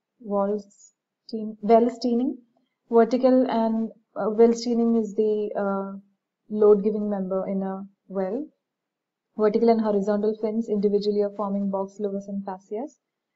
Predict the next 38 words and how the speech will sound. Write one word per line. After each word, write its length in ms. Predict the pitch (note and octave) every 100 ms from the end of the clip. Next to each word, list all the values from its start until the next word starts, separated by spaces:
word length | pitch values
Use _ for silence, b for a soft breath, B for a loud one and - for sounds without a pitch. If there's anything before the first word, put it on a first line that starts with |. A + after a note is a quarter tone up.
| _
So 280 | C#4 C4+ C4
it's, 280 | C4 - B3
uh, 360 | A#3 A3+ A3
on, 460 | - A#3 A#3+ A#3 - _ _ _ - -
uh, 80 | A#3
so 120 | A#3
basically 360 | C4 C4 D4+ D#4
we 140 | C4+
have 160 | A#3+ A#3+
all 200 | A3+ A#3+
the 100 | C#4+
classification 720 | A#3 G3+ G3+ G3+ A3 A3 A3
and 180 | G#3 G3
measurement, 540 | F#3 F#3+ F#3+ G3 B3+ - _ _ _ _ _
uh, 260 | G#3 G3+ G3
which 120 | G3+
come 140 | G#3+
under 200 | G#3 G3+
R 120 | G3+ F#3+
C 180 | G#3+ G#3
C, 200 | G3+ G3+
curbs, 360 | - G3+ G3+ -
steps, 600 | - G3+ - - - _ -
and, 420 | G3 F#3+ F#3+ F#3+
uh, 220 | F#3+ F#3+ G3 _ _ _ _
and 140 | G3+ F#3+
the 60 |
like, 260 | G3 F#3+ G3 G3
which 180 | G3 F#3+
we 80 | G3+
use 220 | G3 F#3+
for 80 | G3+
pavements 560 | G3+ G3 G3 F#3+ G3
and 240 | F#3+ F#3 F#3
for 220 | F#3+ F#3 F3+ _ _ _ _
stepping, 540 | - A3 G3+ G3 G3
et 120 | G#3
cetera. 320 | G3+ G3 G3+